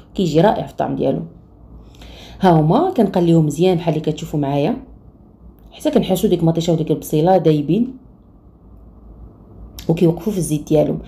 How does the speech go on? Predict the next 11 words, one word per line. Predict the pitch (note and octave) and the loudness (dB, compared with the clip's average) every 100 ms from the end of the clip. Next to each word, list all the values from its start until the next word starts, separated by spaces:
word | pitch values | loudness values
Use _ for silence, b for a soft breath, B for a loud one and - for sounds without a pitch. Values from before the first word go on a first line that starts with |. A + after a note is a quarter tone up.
| B B - | B B 2
غنجيب | G#3+ B3+ | 4 6
هنايا | A#3+ G#3 E3+ F#3+ | 4 4 4 2
عندي | A3 F3 D#3+ | 0 -2 2
دجاجه، | F#3 A3+ D#3 A3+ - | 2 4 2 0 -2
طبعاً | F3 D#3 E3 | -6 0 0
الكميه | D#3 - E3+ E3 | 0 0 0 0
الدجاج | D#3+ E3+ F3 | 0 -4 -4
كتبقى | E3+ E3 D3 | -6 -6 -8
على | D3 | -8
حسب | - | -6
الاختيار. | D#3 D3+ - C#3+ G#3 | -6 -8 -6 0 0